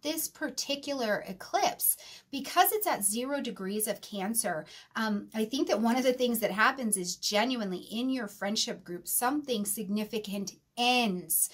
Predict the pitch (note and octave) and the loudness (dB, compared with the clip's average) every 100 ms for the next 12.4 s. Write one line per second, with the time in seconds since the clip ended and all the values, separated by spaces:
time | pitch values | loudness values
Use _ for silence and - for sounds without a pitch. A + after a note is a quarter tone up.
0 | - - - - C4 A#3+ A#3+ A#3 - - | -10 -12 -8 -2 0 0 0 0 0 4
1 | B3+ A#3+ A#3 - - _ - A3+ G#3 G#3+ | 4 4 2 -2 -4 _ -6 -2 0 0
2 | G#3+ G#3 G#3 - G3+ F#3+ - G3+ - G3 | 0 0 -4 -2 -2 -2 -4 -4 -4 -8
3 | G3 F#3+ F#3+ F#3 E3+ - - - - - | -6 -4 -2 -4 -4 -6 -6 -12 -12 -14
4 | - A#3+ C4 A#3 D#4+ F#4+ G#4 F#4+ F4+ D#4+ | 6 6 6 0 0 0 0 2 2 0
5 | D#4+ D#4 F4 F4 C4+ B3+ C#4 C#4 C#4 C#4 | 0 2 4 4 2 -2 -6 -4 0 0
6 | C#4 C#4+ D4+ G3 D#3+ G#3 A3+ A#3 A3+ A#3 | 2 0 2 2 2 0 -2 -2 0 2
7 | C4 F4 F4 B3 B3 D4 D4+ D4 C#4+ B3 | 2 4 4 6 4 4 2 2 0 -2
8 | B3 C4+ D4 A#3+ A#3 G#3+ - B3+ C#4+ A3+ | -2 -2 0 0 -2 -4 -2 0 0 0
9 | A3+ A3+ G3 A#3 A#3+ A#3 A3+ A3 G#3 G3 | 0 0 0 0 2 0 0 -4 -6 -6
10 | - C4 C4 E3 - - - A#3+ A#3+ A#3 | 0 0 -2 -8 -10 -14 -4 0 0 2
11 | C4+ C4+ B3+ A3+ A#3 C4 A#3+ A#3 G#3+ G#3+ | 2 2 0 -2 0 2 2 2 -2 0
12 | D#4 - - | 2 2 -2